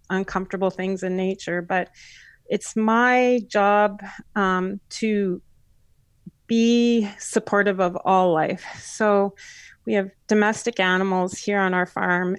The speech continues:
and I want them to have the best life possible. I also want them to have a really good death. But my li-, my farm is just, um, full of biodiversity. There's a mil-, you know, there's ecosystems and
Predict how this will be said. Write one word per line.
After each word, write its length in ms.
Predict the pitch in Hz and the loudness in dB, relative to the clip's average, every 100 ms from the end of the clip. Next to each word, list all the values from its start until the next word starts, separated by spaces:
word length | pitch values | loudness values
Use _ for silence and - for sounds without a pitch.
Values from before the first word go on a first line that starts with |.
| - | -2
and 340 | 196 196 190 | -2 0 -2
I 120 | - 196 | 0 2
want 260 | 196 190 | 2 2
them 180 | 190 190 | 0 -2
to 100 | 202 | -2
have 220 | 185 180 | -2 -2
the 80 | 175 | -2
best 320 | 175 180 - | 0 -2 -2
life 480 | 175 170 175 - - _ _ - | -2 -2 -2 -6 -20 _ _ -8
possible. 720 | - 262 - 185 175 175 175 - | 0 0 0 0 2 0 -2 -2
I 60 | 220 | 0
also 260 | 226 247 | 0 0
want 220 | 233 220 | -2 -2
them 120 | 214 214 | -4 -4
to 120 | 214 | -2
have 200 | 214 196 | -2 -2
a 80 | 185 | -4
really 280 | 185 185 | -4 -2
good 280 | 175 180 180 | -4 -6 -6
death. 340 | - 170 208 - _ - - - - _ | -2 0 0 -4 _ -20 -20 -20 -20 _
But 240 | 240 - - | -2 0 0
my 180 | 220 247 | 2 4
li-, 320 | 226 247 247 - | 4 4 2 0
my 300 | 226 240 - | 2 2 -2
farm 440 | - - 220 226 226 | -8 -2 2 2 -2
is 420 | - 202 196 185 | -2 0 0 -4
just, 340 | - 233 214 - _ _ _ _ _ | -8 -6 -6 -12 _ _ _ _ _
um, 300 | 220 190 196 - _ | -2 0 -4 -8 _
full 220 | - 302 277 | 0 2 2
of 140 | 185 | 2
biodiversity. 960 | 180 165 165 170 170 175 175 - 190 196 | 0 2 0 0 -2 -2 -4 -4 -4 0
There's 280 | 220 214 - _ _ | 2 0 -4 _ _
a 100 | 240 | -2
mil-, 540 | 240 233 240 254 269 269 | 2 4 4 4 2 0
you 120 | 269 | 0
know, 140 | 247 226 | 0 2
there's 220 | 226 202 - | 0 -2 -2
ecosystems 880 | 262 269 277 247 233 214 202 196 196 | -2 2 0 2 0 0 -2 -2 0
and 140 | 190 | 0